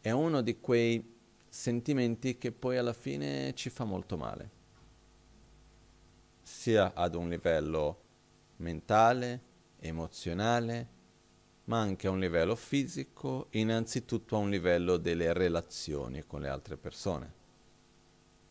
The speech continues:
no? Perché a nessuno piace essere vicino a qualcuno che manifesta aggressività. O c'è qualcuno che piace?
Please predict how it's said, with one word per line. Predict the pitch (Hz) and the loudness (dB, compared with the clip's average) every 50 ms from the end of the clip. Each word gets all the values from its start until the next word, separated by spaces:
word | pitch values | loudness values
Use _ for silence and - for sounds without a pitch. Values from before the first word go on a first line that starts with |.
| _ _ - - | _ _ -20 -18
no? | - - - - - - - - - - - - _ - _ _ - - | -14 -14 -14 -14 -16 -20 -20 -20 -20 -20 -20 -20 _ -20 _ _ -18 -14
Perché | - - - - 92 | -14 -10 -4 -2 0
a | 90 | 0
nessuno | 95 101 98 - - - 139 131 117 104 | 2 0 -2 -2 0 2 4 4 4 2
piace | - - 113 110 104 104 104 - - - 117 110 110 - - - - - _ _ - | 0 2 4 4 6 4 2 0 -2 0 2 2 2 0 -4 -10 -20 -20 _ _ -4
essere | 98 95 - - - 101 95 98 | -4 -4 -2 -2 -2 0 0 2
vicino | 98 104 - - - 92 92 92 | 0 -2 -4 -2 -2 -2 -2 -2
a | |
qualcuno | 90 - 92 87 - - 92 87 90 90 90 92 92 - - - - - - - - - | -2 -2 -2 -2 -2 -2 -4 -2 -2 0 -2 -2 -4 -8 -14 -20 -20 -20 -20 -20 -20 -14
che | - - 92 | -8 -6 -4
manifesta | 82 82 85 85 82 - 87 82 82 - - 80 | -2 -2 -2 -4 -4 -2 -2 -4 -4 -2 -4 -4
aggressività. | 78 76 80 80 78 - - - 78 78 76 - 104 92 90 - - - - - _ _ _ _ _ _ - - - _ _ _ _ _ _ _ _ _ _ _ _ _ _ - - - _ _ - - - _ _ _ _ - - - _ - - - - - _ _ | -2 -2 -2 -4 -6 -6 -8 -8 -8 -6 -4 -2 -2 -2 -2 -4 -12 -20 -20 -20 _ _ _ _ _ _ -20 -20 -20 _ _ _ _ _ _ _ _ _ _ _ _ _ _ -20 -20 -20 _ _ -20 -20 -20 _ _ _ _ -20 -20 -20 _ -20 -20 -20 -20 -20 _ _
O | - | -12
c'è | - - 92 | -8 -6 -2
qualcuno | - 98 92 87 - 92 90 85 | 0 0 0 0 0 -2 -2 -2
che | - 90 78 | -2 -4 0
piace? | - 90 78 73 - - 80 82 | 0 0 0 0 -2 -8 -12 -12